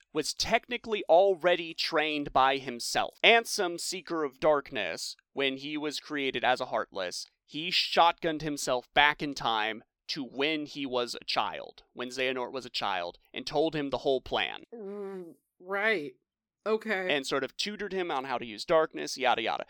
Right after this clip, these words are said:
Speaker 1: The issue is, is that when you, time travel's so unnecessarily complicated in Kingdom Hearts, and this is why Dream Drop is the worst
Speaker 2: <laughs>
Speaker 1: one.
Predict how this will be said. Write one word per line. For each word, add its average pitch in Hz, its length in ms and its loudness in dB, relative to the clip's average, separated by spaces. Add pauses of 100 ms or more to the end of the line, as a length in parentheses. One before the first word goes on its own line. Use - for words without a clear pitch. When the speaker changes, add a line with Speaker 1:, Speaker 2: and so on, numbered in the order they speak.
(160)
Speaker 1:
The 143 140 4
issue 190 320 2
is, 156 280 2
is 127 140 -14
that 113 420 2 (380)
when 131 300 -2
you, 127 300 -2 (160)
time 254 160 0
travel's 180 280 0
so 185 180 2
unnecessarily 151 460 0
complicated 123 480 -2
in 107 60 -10
Kingdom 107 260 -10
Hearts, 95 240 -4
and 127 100 -8
this 147 120 -4
is 139 100 -14
why 139 160 6
Dream 131 280 -4
Drop 120 340 2
is - 200 -2
the 110 80 -8
worst 240 300 -2
Speaker 2:
<laughs> - 0 -
Speaker 1:
one. 180 240 -6